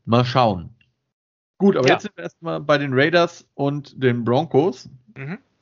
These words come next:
Speaker 1: Und, äh, ich hab tatsächlich die Denver Broncos in dem Spiel aus zwei Gründen. Grund Nummer eins,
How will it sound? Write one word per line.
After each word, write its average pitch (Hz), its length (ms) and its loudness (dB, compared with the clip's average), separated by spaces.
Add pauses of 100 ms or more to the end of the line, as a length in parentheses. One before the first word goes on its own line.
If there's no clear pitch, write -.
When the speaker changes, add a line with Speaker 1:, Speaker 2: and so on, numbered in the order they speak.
(560)
Speaker 1:
Und, 117 460 -2
äh, 113 240 -2
ich 170 120 2
hab 185 140 2
tatsächlich 143 420 -2
die 123 120 -6
Denver 127 280 2
Broncos 117 400 -2
in 101 120 -6
dem 101 160 -4
Spiel 123 420 2
aus - 460 -2 (100)
zwei 127 300 2
Gründen. 170 560 -2 (560)
Grund 139 200 0
Nummer 131 280 2
eins, 175 480 -4